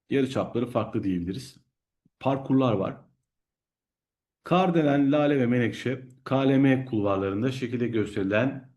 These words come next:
yönlerde koşuyor. Koşmaya başladıktan sonra diyor, Kardelen ve Lale aynı anda, Menekşe'nin ise onlardan sonra bitiş çizgisine geldiği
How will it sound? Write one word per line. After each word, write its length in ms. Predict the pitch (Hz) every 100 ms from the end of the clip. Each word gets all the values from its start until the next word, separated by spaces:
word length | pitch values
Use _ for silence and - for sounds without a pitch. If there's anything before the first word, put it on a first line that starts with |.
| _ -
yönlerde 480 | 123 107 95 104 139
koşuyor. 460 | 120 - 90 - _ _ _ _ _ _ _ _ _ _ _ _ _ _ _ _ _ _ _ _ _ _ _ _ _ _ _
Koşmaya 460 | - 190 180 202 180
başladıktan 560 | 175 175 151 - 120 110
sonra 320 | - 101 92
diyor, 460 | 104 135 170 - _ _ _ _ _ _ -
Kardelen 640 | - 147 151 170 165 147
ve 240 | 117 104 101
Lale 480 | 107 104 104 - -
aynı 360 | 151 160 131
anda, 580 | 95 95 113 175 - _ _ _ _ _ _ _ _ _ _ _ _ _ _ _ -
Menekşe'nin 880 | 127 190 180 - 135 180 175 - -
ise 320 | 123 - 151
onlardan 580 | 147 139 110 104 131 156
sonra 800 | - - 127 131 117 - - _
bitiş 400 | 127 127 170 -
çizgisine 420 | 117 104 - 147 151
geldiği 880 | 120 117 113 113 113 95 76 -